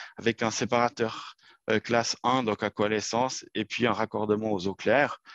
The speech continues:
Euh, la solution d'un raccordement aux eaux usées a été privilégiée par le V S A,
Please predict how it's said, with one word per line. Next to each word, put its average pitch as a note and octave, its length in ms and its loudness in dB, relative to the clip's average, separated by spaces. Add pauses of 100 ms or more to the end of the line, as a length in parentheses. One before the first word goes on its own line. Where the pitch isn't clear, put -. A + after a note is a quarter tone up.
(580)
Euh, G#2 360 2
la G#2+ 120 2
solution C3+ 400 -2
d'un C3+ 100 4
raccordement C3+ 600 0
aux B2+ 160 -2
eaux B2+ 60 0
usées B2+ 220 2
a C#3 40 4
été A#2+ 180 -4
privilégiée A#2+ 600 0
par A2 180 0
le A2 60 0
V G#2 140 2
S G#2+ 200 -2
A, C#3+ 240 4